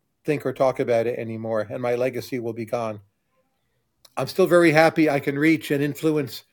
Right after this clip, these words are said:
a lot of people now and for some time, and that's very meaningful to me.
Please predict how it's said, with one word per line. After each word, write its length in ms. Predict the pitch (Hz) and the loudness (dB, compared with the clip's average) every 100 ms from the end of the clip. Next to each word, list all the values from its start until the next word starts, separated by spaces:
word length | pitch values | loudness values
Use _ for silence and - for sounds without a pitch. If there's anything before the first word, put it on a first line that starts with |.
| _ | _
a 60 | 131 | -2
lot 220 | 143 151 | 0 2
of 120 | 135 | 0
people 300 | - 143 127 | -4 -6 -4
now 520 | 127 143 143 120 110 - _ _ _ _ _ | -4 0 0 -2 -4 -10 _ _ _ _ _
and 160 | 117 | -10
for 100 | - | -6
some 240 | 139 143 127 | -4 -4 -4
time, 480 | 156 147 127 120 110 _ _ _ _ - | -2 -2 -2 -4 -10 _ _ _ _ -12
and 140 | 127 | -2
that's 280 | 147 143 - | 0 0 -2
very 260 | - 147 139 | 0 2 2
meaningful 520 | 139 156 147 - 127 | 0 0 -2 -4 -8
to 140 | - 123 | -8 -8
me. 260 | 113 107 | -6 -8